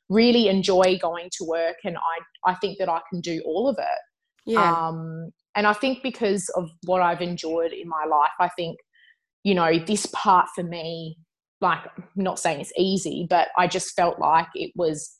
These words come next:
Speaker 1: so much easier, and that's why I can be calm, because I'm in a happy place.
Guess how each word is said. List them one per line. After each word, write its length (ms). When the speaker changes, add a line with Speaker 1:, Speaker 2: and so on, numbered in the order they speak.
Speaker 1:
so 260
much 260
easier, 420
and 120
that's 180
why 200
I 40
can 220
be 300
calm, 220
because 280
I'm 180
in 120
a 280
happy 320
place. 640